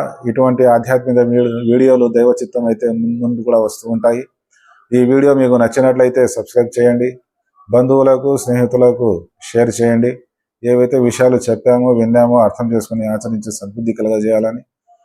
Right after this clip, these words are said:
తద్వారా మనందరి ఇహపరలోకాల్లో మోక్షం కలిగే దైవాన్ని వేడుకుంటున్నాను.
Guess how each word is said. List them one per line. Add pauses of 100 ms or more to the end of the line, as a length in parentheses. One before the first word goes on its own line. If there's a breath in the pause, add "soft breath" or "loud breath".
(160)
తద్వారా
మనందరి
ఇహపరలోకాల్లో
మోక్షం
కలిగే
దైవాన్ని
వేడుకుంటున్నాను.